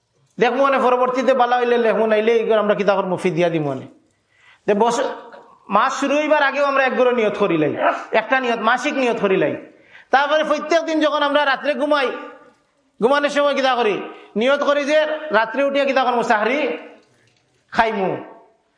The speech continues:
সাহরি যদি উঠিয়া রাত্রে খাই, তাহলে এইটো কিতা, কোন নিয়তে খাইছি? রোজা রাখার নিয়তে না না রাখার নিয়তে? রাখার নিয়তে। কেউ কেউ আগে ঘুমাই দেয় একবারে খাইয়া, কয় আর উঠতাম না সাহরির সময়।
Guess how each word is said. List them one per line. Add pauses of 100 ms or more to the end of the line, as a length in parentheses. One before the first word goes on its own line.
(180)
সাহরি
যদি
উঠিয়া
রাত্রে
খাই,
তাহলে
এইটো
কিতা,
কোন
নিয়তে
খাইছি?
রোজা
রাখার
নিয়তে
না
না
রাখার
নিয়তে? (1160)
রাখার
নিয়তে। (1080)
কেউ
কেউ (160)
আগে
ঘুমাই
দেয়
একবারে
খাইয়া,
কয়
আর (200)
উঠতাম
না
সাহরির
সময়।